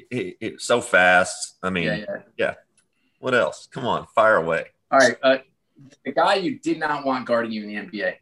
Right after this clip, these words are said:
Speaker 2: Like, he, you saw, every time you saw him, you're like, "Not tonight."
Speaker 1: Yeah.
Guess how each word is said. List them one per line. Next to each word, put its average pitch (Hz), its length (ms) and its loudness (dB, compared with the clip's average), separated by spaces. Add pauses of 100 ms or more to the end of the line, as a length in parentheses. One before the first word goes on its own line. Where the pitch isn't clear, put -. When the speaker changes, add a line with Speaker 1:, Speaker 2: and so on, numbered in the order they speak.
(140)
Speaker 2:
Like, 123 220 4
he, 160 260 -8
you 160 120 4
saw, 175 280 2
every 190 240 4
time 208 220 -2
you 165 40 -6
saw 185 180 -2
him, 156 140 -2
you're 139 100 -4
like, 113 220 0 (580)
"Not 123 300 -10
tonight." - 260 -14
Speaker 1:
Yeah. 80 120 -10